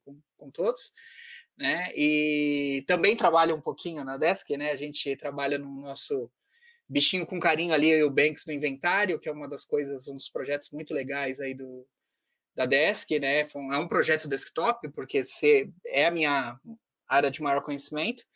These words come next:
Mas eu trabalho com o Kerouac, faço a parte de back-end do Kerouac também, e estamos aí. Também trabalho um pouquinho no Roches Green,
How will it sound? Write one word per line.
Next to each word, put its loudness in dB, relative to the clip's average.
Mas 0
eu 2
trabalho 6
com 0
o -8
Kerouac, 2
faço -4
a -8
parte -6
de -12
back-end -6
do -18
Kerouac -6
também, -6
e -4
estamos -2
aí. 4
Também -2
trabalho 4
um -2
pouquinho -4
no -6
Roches -6
Green, 4